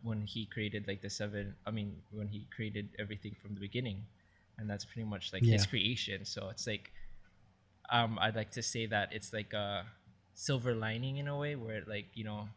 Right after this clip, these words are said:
Speaker 1: I find my creativity, my creativeness from God or inspired by God or whatever I s-,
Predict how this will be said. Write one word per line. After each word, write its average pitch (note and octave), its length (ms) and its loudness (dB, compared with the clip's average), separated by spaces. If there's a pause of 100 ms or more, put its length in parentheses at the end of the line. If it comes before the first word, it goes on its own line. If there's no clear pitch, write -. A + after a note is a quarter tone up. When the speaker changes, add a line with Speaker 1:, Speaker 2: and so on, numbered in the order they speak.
(400)
Speaker 1:
I A2 160 2
find A2 300 0
my G#2+ 140 2
creativity, G#2+ 840 -4 (280)
my A2+ 180 2
creativeness A#2 840 2
from G#2 260 -6
God A2 460 -2 (300)
or G#2+ 120 2
inspired G#2 600 -2
by G#2+ 140 -2
God G#2+ 260 0
or G#2 80 -2
whatever D3+ 440 6
I B2+ 100 10
s-, - 200 -2